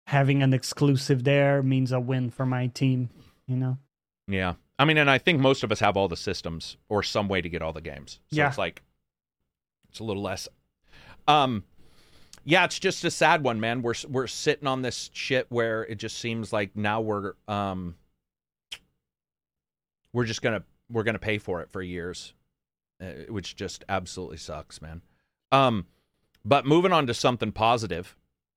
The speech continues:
Speaker 2: So while Valve said that they don't consider the newer, hotter, uh, A M D C P U,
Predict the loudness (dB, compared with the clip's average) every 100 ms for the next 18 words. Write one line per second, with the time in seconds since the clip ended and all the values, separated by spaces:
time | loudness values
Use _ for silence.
0 | _ _ _ _ _ _ -8 2 4 4
1 | 2 -4 _ _ -20 _ _ 2 4 4
2 | 4 4 2 0 2 4 2 0 2 2
3 | 0 -4 -6 0 2 2 0 -4 _ _
4 | _ _ _ _ _ 0 2 4 4 4
5 | 6 6 4 4 4 4 0 -2 -8 -12
6 | -10 -2 -2 0 2 2 0 -2 -2 -2
7 | -6 -10 _ _ _ -14 -8 -4 -4 -6
8 | -4 -4 -4 -8